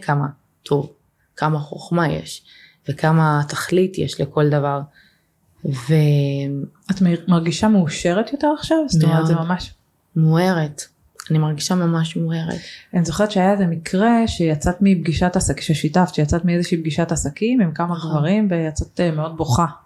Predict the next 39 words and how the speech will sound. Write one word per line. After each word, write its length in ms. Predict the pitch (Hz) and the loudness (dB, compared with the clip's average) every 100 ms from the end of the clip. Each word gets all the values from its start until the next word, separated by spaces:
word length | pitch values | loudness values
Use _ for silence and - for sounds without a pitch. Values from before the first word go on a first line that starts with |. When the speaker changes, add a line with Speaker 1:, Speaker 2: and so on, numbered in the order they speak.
| - | -8
Speaker 1:
נכון. 400 | 175 151 160 151 156 160 | -6 -2 -2 -2 -2 -2
Speaker 2:
ושיתפת 540 | 151 160 175 165 - | 0 0 2 0 0
שכאילו 560 | 165 156 156 151 151 147 | -4 -2 -2 0 0 -2
כמה 240 | 160 160 | -2 -2
זה 80 | 156 | -4
קשה 420 | 151 - 240 220 | -4 -2 0 2
להיות 280 | 156 151 147 | 2 0 -2
אישה, 340 | 143 - 208 151 | -4 0 0 0
ות-, 80 | 156 - - _ 185 | -4 -10 -20 _ -4
Speaker 1:
נכון. 240 | - 135 | -2 -2
Speaker 2:
תספרי 200 | - 196 | 0 0
לי 140 | 208 208 - | 0 -4 -16
קצת 320 | - 156 156 | -4 -2 0
על 100 | 151 | 2
זה. 140 | 151 180 170 - - | 2 2 0 -8 -4
Speaker 1:
דרך 160 | 233 240 | -2 0
אגב, 220 | 226 220 | 0 2
אני 160 | 175 | 2
חושבת 400 | 160 156 180 190 | 0 -2 -2 -2
שמה 160 | 185 160 | 0 0
שסיפרתי 540 | 160 - 165 165 165 | 0 -4 -6 -6 -4
לך 80 | 170 | -2
מקודם 420 | 156 151 165 170 | -2 0 -2 0
על 100 | 143 | -2
הקטע 300 | 143 165 160 | -2 -4 -4
של 180 | 165 147 | -4 -4
הבחור 360 | 143 135 160 147 | -4 -4 -4 -4
ששלח 440 | 151 151 151 151 | -4 -2 -2 0
עליי, 140 | 156 147 170 190 | -2 0 2 2
זה 100 | 185 | 2
Speaker 2:
מהמם. 120 | 196 | 2
Speaker 1:
פשוט 280 | 202 190 - _ _ _ - 160 - - | 0 -2 -4 _ _ _ -10 -10 -8 -2
דבר 300 | 165 175 170 | 0 2 0
גורר 300 | 165 160 160 | 0 2 0
דבר 260 | 151 165 | 0 0
Speaker 2:
כן. 100 | 175 | 0
Speaker 1:
עד 80 | - | 0
שזה 220 | 160 175 156 | 0 0 0
יתפוצץ. 640 | 147 - 147 156 147 - | -2 -4 -2 -2 -2 -6